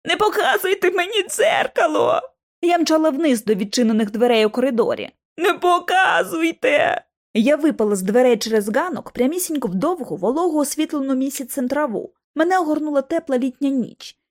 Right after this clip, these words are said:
Тільки зараз я зрозуміла, як холодно було в будинку. Шоу і Годвін уже лежали на землі. Вернон притулився до одного з стовпів на ганку. Джордж із Кіпсом, кинувши геть рапіри, зігнулись, упершись руками в коліна, і відсапували.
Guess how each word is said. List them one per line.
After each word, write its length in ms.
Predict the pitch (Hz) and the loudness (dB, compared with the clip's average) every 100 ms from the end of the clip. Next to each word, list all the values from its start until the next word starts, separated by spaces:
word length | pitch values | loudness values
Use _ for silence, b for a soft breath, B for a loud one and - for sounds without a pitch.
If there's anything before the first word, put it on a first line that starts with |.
| _ | _
Тільки 300 | 359 359 349 | 0 2 0
зараз 460 | 330 302 175 180 202 | 2 2 0 -2 -2
я 100 | 180 | -2
зрозуміла, 600 | 196 185 220 311 302 190 | -4 -2 -2 -2 -2 -2
як 200 | 302 - | -2 -2
холодно 440 | - 349 208 208 | -2 0 0 0
було 240 | 202 233 | 0 0
в 100 | 208 | 0
будинку. 640 | 202 294 226 190 - - - _ _ _ | 0 -2 -4 -6 -8 -14 -16 _ _ _
Шоу 440 | - - 269 269 - | -2 4 4 4 2
і 160 | 247 202 | -2 0
Годвін 380 | 339 349 196 180 | -2 0 -2 0
уже 160 | 214 | 0
лежали 380 | 370 269 285 302 | 2 2 2 2
на 120 | 285 | 0
землі. 500 | 262 311 254 - - _ _ _ | 0 -2 -2 -4 -8 _ _ _
Вернон 440 | 226 254 381 392 381 | 0 2 0 -2 -2
притулився 500 | 339 269 277 392 349 | 0 0 0 0 0
до 120 | 254 | 2
одного 400 | 208 190 190 277 | 2 0 0 -2
з 60 | - | -2
стовпів 580 | 330 339 _ 180 156 - | -6 -6 _ -10 -8 -4
на 180 | 180 175 | -4 -2
ганку. 460 | 165 170 - - - _ _ 214 | -2 -4 -8 -12 -14 _ _ 0
Джордж 400 | 262 285 277 - | 2 2 0 -6
із 160 | 247 - | -4 -4
Кіпсом, 440 | 370 392 - 196 | -4 -2 -2 -2
кинувши 420 | 208 294 214 - | 0 0 0 0
геть 260 | 220 240 240 | 2 2 0
рапіри, 460 | 247 240 403 311 175 | -4 -2 -2 -2 -2
зігнулись, 680 | 269 359 370 226 180 - 240 | 0 0 0 0 0 -4 -4
упершись 460 | 233 214 220 208 | 0 0 0 -4
руками 420 | 233 233 226 214 | -4 0 0 0
в 40 | 214 | 0
коліна, 440 | 277 285 415 247 | 0 0 0 -2
і 100 | 220 | -2
відсапували. 800 | 359 359 240 139 151 101 73 | -2 -4 -4 -4 -4 -6 -8